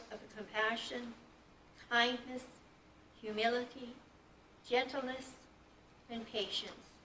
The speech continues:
bearing with one another and forgiving each other. Whoever has a complaint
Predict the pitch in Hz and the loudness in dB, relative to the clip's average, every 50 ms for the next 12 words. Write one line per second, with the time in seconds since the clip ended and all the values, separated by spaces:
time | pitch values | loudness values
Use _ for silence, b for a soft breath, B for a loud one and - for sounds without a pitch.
0 | - - - - - - - - - - - - - - - - 220 226 254 277 | -20 -20 -20 -20 -20 -20 -20 -20 -20 -20 -20 -20 -20 -16 -2 4 6 8 8 8
1 | 285 285 285 269 240 233 226 - - 214 208 208 208 208 202 190 175 175 180 - | 6 4 2 2 2 0 -2 -2 -2 -2 0 0 -2 -2 0 2 2 2 2 0
2 | 196 190 190 190 - - - - - - - - - - - - - - - 208 | -4 -8 -8 -8 -12 -16 -20 -20 -20 -20 -20 -20 -20 -20 -20 -20 -18 -8 -4 -2
3 | 208 208 - - 220 214 - - 240 220 226 240 214 196 196 - 185 180 - - | -2 -2 0 -2 -2 -2 2 2 2 4 4 2 0 -2 -4 -6 -8 -10 -8 -2
4 | - 185 165 160 - 156 151 147 - - - - - - - - - - - - | 0 2 2 2 2 -2 -4 -4 -6 -10 -16 -20 -20 -20 -20 -20 -20 -20 -14 -2
5 | 233 233 233 220 226 226 226 285 277 254 233 - - 220 208 202 202 202 208 214 | 2 6 6 8 8 6 4 2 2 0 0 0 2 4 4 4 4 2 0 -2
6 | 214 - - - - - - - - - - - - 208 202 - - 190 - - | -6 -8 -14 -20 -20 -20 -20 -20 -20 -20 -20 -10 -6 -6 -6 -4 -4 -6 -8 -8
7 | - - - 233 226 233 247 247 | -10 -6 -2 0 0 2 0 0